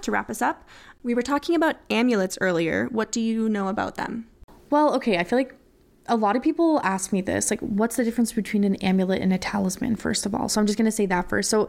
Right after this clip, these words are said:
Speaker 2: first of all, they're both objects that have magical properties. Like, they differ in their purposes, though. So, like, an amulet,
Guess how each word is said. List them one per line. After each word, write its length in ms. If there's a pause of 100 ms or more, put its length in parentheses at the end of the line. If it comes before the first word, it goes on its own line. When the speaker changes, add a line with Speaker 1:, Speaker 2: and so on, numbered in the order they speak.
Speaker 2:
first 240
of 40
all, 80
they're 120
both 260
objects 640
that 340
have 220
magical 340
properties. 500
Like, 200
they 320
differ 260
in 80
their 100
purposes, 500
though. 120
So, 140
like, 140
an 80
amulet, 560